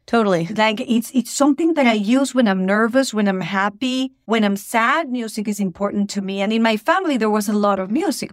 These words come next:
Speaker 1: Mm.
Speaker 2: My mom was a singer. My brother sings. There was always musical instrument at home. So it was like my to-go, even now,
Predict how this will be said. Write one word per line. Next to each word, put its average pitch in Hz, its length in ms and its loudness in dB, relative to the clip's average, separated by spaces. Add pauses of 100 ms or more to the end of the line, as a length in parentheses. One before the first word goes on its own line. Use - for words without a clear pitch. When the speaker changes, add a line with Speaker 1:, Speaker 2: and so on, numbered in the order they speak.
Speaker 1:
Mm. 214 120 2
Speaker 2:
My 202 160 2
mom 247 440 2 (100)
was 196 220 -2
a 175 60 -6
singer. 185 540 -2
My 175 200 0
brother 220 440 2
sings. 175 480 -4
There 196 180 -2
was 214 240 -4
always 254 420 4
musical 214 460 0
instrument 208 520 0
at 165 120 -4
home. 240 480 0 (200)
So 233 300 0 (100)
it 247 100 2
was 262 220 0
like 320 140 6
my 254 220 2
to-go, 214 720 0
even 240 320 4
now, 185 600 2